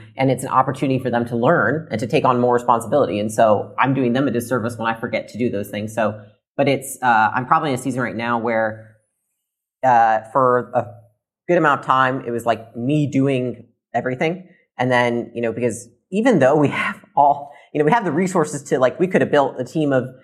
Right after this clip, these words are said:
you know, fifty from day one, it doesn't make sense for a business. And it's, in my opinion, it's not the right way to build the business if you want the outcome that we want. Like, I do not think that everything should happen at once. I don't think that hiring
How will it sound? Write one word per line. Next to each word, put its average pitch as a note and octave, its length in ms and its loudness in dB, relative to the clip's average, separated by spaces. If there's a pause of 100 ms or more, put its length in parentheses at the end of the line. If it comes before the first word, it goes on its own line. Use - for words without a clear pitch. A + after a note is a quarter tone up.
(200)
you C#3+ 80 2
know, B2+ 100 4
fifty D#3+ 320 0
from C3 180 -4
day B2+ 140 2
one, C3+ 480 2 (360)
it D#3+ 120 2
doesn't A3+ 260 2
make G#3 140 0
sense D3 340 0
for C#3+ 100 0
a A#2 40 -2
business. B2 360 -2
And C3 80 -4
it's, B2+ 300 -8
in C#3 160 -4
my C#3 160 4
opinion, C#3+ 300 0
it's A#2+ 120 -4
not C3 160 2
the C#3 80 0
right A#2 240 2
way A2+ 140 2
to A2+ 100 -2
build A2 200 -2
the G#2 40 -6
business G#3 360 -4
if - 100 -10
you B2+ 60 -2
want B2 180 2
the A#2 100 2
outcome A2 300 0
that G2+ 100 -4
we F#2 60 -10
want. - 340 -10
Like, A#2 120 0
I A#2 100 4
do C3+ 140 -4
not D3 180 0
think C#3 160 -2
that - 140 -6
everything B2 320 -2
should - 80 -6
happen A2+ 220 0
at - 100 -6
once. E3 240 2
I B2 80 -2
don't C#3 200 0
think C#3+ 140 -4
that C#3 120 2
hiring C3 360 0